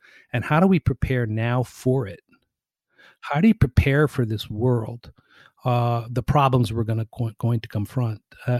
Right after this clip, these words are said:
and then are we just going to experience all that with shock and awe and wonder, strategic surprise every time something big happens we hadn't anticipated? Or are you going to fundamental, at least put it, I used to say with the W M D, um, I, I used to get very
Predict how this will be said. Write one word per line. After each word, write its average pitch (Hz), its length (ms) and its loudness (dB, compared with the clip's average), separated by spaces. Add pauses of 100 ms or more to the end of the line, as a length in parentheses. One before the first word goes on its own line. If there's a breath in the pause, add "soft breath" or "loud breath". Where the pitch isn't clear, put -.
and 120 200 4
then 123 200 2
are 127 120 4
we 131 120 4
just 147 220 4
going 135 260 2
to - 180 -4
experience 143 720 2
all 131 180 2
that 131 360 0
with 113 120 -4
shock 127 400 -4
and 117 80 -2
awe 131 280 2
and 107 120 0
wonder, 139 480 4 (260 loud breath)
strategic 127 540 -2
surprise 131 680 2
every 127 160 2
time 127 280 0
something 123 440 0
big 123 260 0
happens 120 480 0
we 117 100 -2
hadn't 113 260 0
anticipated? 117 720 -4 (380 loud breath)
Or 131 120 6
are 131 60 8
you 127 100 8
going 139 300 6
to 120 120 0
fundamental, 147 960 6
at 120 100 0
least 202 260 4
put 240 160 6
it, 208 180 4 (120)
I 160 60 8
used 190 180 6
to - 80 2
say 156 260 4
with 143 140 2
the 131 100 2
W 127 420 2
M 120 140 2
D, 120 260 2
um, 107 240 -4
I, 131 100 -4
I 120 160 -6
used 127 180 2
to - 60 -14
get 120 120 0
very 127 220 2